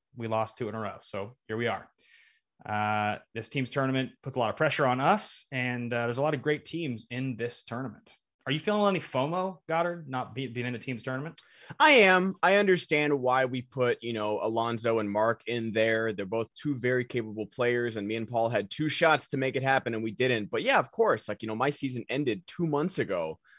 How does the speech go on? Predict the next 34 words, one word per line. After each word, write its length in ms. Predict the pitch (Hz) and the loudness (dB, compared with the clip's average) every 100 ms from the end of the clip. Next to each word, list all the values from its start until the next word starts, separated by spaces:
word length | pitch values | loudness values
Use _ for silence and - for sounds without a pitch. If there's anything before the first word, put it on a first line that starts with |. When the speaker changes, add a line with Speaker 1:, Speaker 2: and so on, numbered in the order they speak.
| - _ _ | -20 _ _
Speaker 2:
Uh, 280 | 98 110 101 | 0 2 2
so 280 | 101 117 104 | 0 0 2
I've 100 | 127 | 4
got 200 | 139 98 | 2 0
fomo 320 | - 113 117 | -2 -2 -2
for 140 | 107 90 | -4 2
everything. 480 | 135 143 104 98 95 | 2 2 -2 -6 -6
Like, 100 | 95 | -4
I 40 | |
wanted 240 | 101 117 120 | -2 0 -2
to 60 | 107 | -2
be 140 | 117 | -2
in 60 | 113 | -2
the 100 | 98 | -2
Inner 160 | 117 | -2
Geekdom 340 | 101 127 117 95 | -4 -6 -6 -8
tournament. 480 | 107 98 92 85 | -8 -6 -8 -8
Uh, 220 | 87 92 90 | -4 -2 -2
I 20 | |
wanted 240 | 98 113 | -2 -2
to 60 | 113 | -2
be 100 | 117 | -2
in 80 | 113 | -2
the 80 | 107 | -6
singles 400 | - 139 117 - | -4 -2 -2 -4
tournament. 400 | 104 95 85 85 | -8 -6 -6 -6
I 60 | |
wanted 240 | 95 107 117 | -4 -4 -4
to 60 | |
be 100 | 113 | -4
in 60 | 120 | -4
the 60 | |
teams 360 | 107 117 131 113 | -6 -6 -6 -6
tournament. 440 | - 90 80 76 | -6 -8 -8 -14